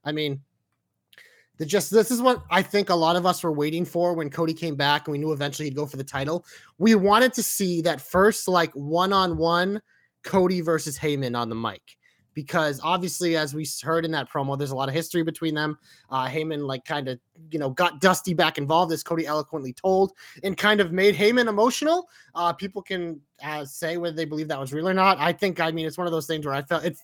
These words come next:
if it wasn't real, it felt pretty damn real because Heyman's reaction, you don't normally see him react like that. So I thought that was really cool. But the thing about Paul Heyman is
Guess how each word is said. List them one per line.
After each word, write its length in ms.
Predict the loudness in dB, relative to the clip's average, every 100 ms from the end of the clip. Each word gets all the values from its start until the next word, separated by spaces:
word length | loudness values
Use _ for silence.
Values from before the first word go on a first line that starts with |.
| _ _ -20 -16 0
if 140 | 4
it 100 | 6
wasn't 320 | 6 6 6 6
real, 200 | 6 4
it 100 | 2
felt 200 | 0 2
pretty 160 | 0
damn 200 | 2 0
real 220 | 0 0
because 260 | -2 -6 -2
Heyman's 260 | -2 -2 -4
reaction, 440 | -4 -4 -6 -4
you 40 |
don't 160 | -2 -2
normally 340 | -4 -4 -4
see 220 | -4 -2 -2
him 120 | 0
react 260 | -2 -2
like 140 | -2 0
that. 240 | -2 -2
So 100 | -6
I 40 | -6
thought 120 | -6
that 120 | -6
was 120 | -6
really 160 | -6 -6
cool. 360 | -4 -2 -2 _ -20 _ -2
But 180 | -2 -2 _ -6
the 100 | -2
thing 220 | 2 4
about 260 | 4 2
Paul 200 | 2 2
Heyman 380 | 2 0 0 -2
is 380 | -4 -4 -6